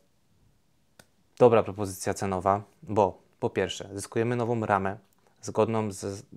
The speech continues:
powiedzmy, już z aktualnymi trendami. Jeżeli dobrze patrzyłem, to dostajemy też, e, koła na piastach, e, shimanowskich.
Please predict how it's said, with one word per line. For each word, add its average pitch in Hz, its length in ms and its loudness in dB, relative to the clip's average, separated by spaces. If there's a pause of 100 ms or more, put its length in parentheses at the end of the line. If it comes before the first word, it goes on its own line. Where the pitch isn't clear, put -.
(100)
powiedzmy, 101 460 -4
już 101 420 -8
z 107 200 -16
aktualnymi 104 580 -4
trendami. 95 520 -2 (220)
Jeżeli 110 280 -4
dobrze 110 260 -4
patrzyłem, 104 540 0 (380)
to 101 320 2
dostajemy 104 580 -4
też, - 480 -6 (160)
e, 98 240 -2 (140)
koła 98 460 2 (160)
na 95 220 -4
piastach, 107 920 -2 (380)
e, 92 400 -4 (320)
shimanowskich. 113 840 -6